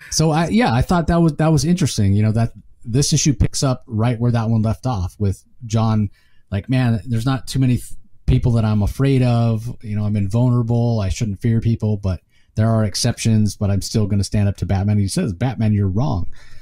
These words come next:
Um, and, uh, John struggles with that. But again, the characterization being the strength of what Tom Taylor does. So John Kent could do any number of things. He could investigate like Batman would, right? "Let me find out what's going on. Let me,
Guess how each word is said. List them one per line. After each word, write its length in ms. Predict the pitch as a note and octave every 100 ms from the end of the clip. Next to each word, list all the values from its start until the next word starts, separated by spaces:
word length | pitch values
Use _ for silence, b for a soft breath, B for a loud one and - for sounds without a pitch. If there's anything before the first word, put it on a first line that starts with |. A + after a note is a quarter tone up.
| b b
Um, 500 | - G#2 G2+ G2 G2 - _ _ _ _ - _
and, 440 | A#2+ A#2 A2+ G#2+ - - - - - - - -
uh, 120 | A2+
John 260 | G2+ C3 D3
struggles 400 | - A#3+ F3+ G2
with 120 | G2
that. 200 | D#2+ D#2
But 100 | C3+
again, 380 | A#3+ B3 D#3 -
the 100 | A2
characterization 760 | - G3 G#3 D#3 D#3 F3 D3+ A2+
being 180 | B2+ A#2
the 60 |
strength 400 | - B2+ C3+ B2+
of 160 | A2+ G2
what 260 | F#2+ G2+
Tom 220 | - F#2 G2+
Taylor 280 | A#2 A#2
does. 420 | A#2+ G3+ F#2 D#2+ - b b b b -
So 180 | - B2
John 300 | C3+ C3+ C3
Kent 260 | D3 A#2+
could 160 | C#3 A#2
do 300 | C#3 C3+ -
any 200 | B2+ C3+
number 260 | C#3 F#3+ A#2
of 100 | F2+
things. 240 | F#2+ F#2+
He 80 | -
could 160 | A2+ A#2
investigate 760 | G#2+ F#2+ C#3+ - G#2+ G#2 F#2
like 220 | G2 G2+ -
Batman 460 | A2 F#2 F#2 F2+
would, 200 | E2+ D#2+
right? 220 | E2 F#2
"Let 100 | G2
me 140 | A#2+ A2 - -
find 380 | - A2+ A#2 A2
out 280 | A2 A2 F#2+
what's 240 | G#2+ A2+
going 280 | - A2 G#2+
on. 320 | G#2+ G#2+ G#2
Let 100 | G#2
me, 220 | G#2+ G#2